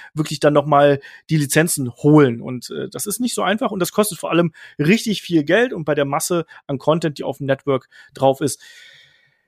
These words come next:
ist es halt irgendwie eine wirtschaftliche Frage, ne? Und ob dann die Internetfans sagen, "Buh, das stört mich", oder ob man sagt, "Okay, ich hab vielleicht ein paar Millionen mehr, äh, Gewinn irgendwie in der Tasche",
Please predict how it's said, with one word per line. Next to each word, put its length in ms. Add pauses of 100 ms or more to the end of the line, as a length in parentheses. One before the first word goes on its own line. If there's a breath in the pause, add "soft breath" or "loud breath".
(120)
ist 120
es 120
halt 140
irgendwie 220
eine 120
wirtschaftliche 440
Frage, 340
ne? 160
Und 320
ob 140
dann 180
die 400 (400)
Internetfans 560
sagen, 300
"Buh, 460 (120)
das 400
stört 380
mich", 400
oder 300
ob 160
man 100
sagt, 240
"Okay, 200
ich 160
hab 140
vielleicht 300
ein 60
paar 120
Millionen 300
mehr, 720
äh, 20
Gewinn 340
irgendwie 260
in 40
der 80
Tasche", 380